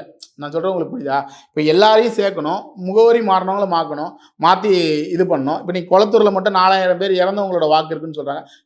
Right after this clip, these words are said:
ஏன்னா சென்ற முறை சட்டமன்ற தேர்தல்ல ஜெயக்குமார் வந்து பூத்திலே போய் சண்டை போட்டார், நம்ம எல்லாருமே பார்த்திருப்போம் டி வி. அப்போ, அஹ், இது மாதிரி தவறுகள் நடந்துகிட்டு இருக்குன்றதை நம்ம ஏற்கனவே நா-, நாலு நாளா பார்த்துட்டு இருக்கோம். இல்லைன்னா இதை முன்னாடியே செய்யணும்னு சொல்லி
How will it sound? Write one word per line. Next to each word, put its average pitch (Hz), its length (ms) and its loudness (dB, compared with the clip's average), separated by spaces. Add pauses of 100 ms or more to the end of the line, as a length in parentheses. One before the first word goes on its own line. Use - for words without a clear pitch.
ஏன்னா 185 100 2
சென்ற 190 340 -2
முறை 208 200 0
சட்டமன்ற 202 500 -2
தேர்தல்ல 165 480 -2
ஜெயக்குமார் 202 460 -2
வந்து 165 200 -4
பூத்திலே 202 400 -2
போய் 190 80 -2
சண்டை 175 260 -2
போட்டார், 151 220 -2
நம்ம 135 180 -6
எல்லாருமே 165 300 -2
பார்த்திருப்போம் 147 460 -4
டி 135 80 -20
வி. 131 80 -16 (260)
அப்போ, 202 300 2 (260)
அஹ், 131 280 2
இது 151 180 0
மாதிரி 190 220 4
தவறுகள் 233 420 6
நடந்துகிட்டு 214 440 0
இருக்குன்றதை 196 340 -2
நம்ம 220 180 -4
ஏற்கனவே 190 280 -2
நா-, 175 260 0
நாலு 185 220 -2
நாளா 208 240 0
பார்த்துட்டு 202 240 0
இருக்கோம். 160 220 -12
இல்லைன்னா 254 260 -2
இதை 233 200 0
முன்னாடியே 262 420 0
செய்யணும்னு 226 440 -2
சொல்லி 240 240 -8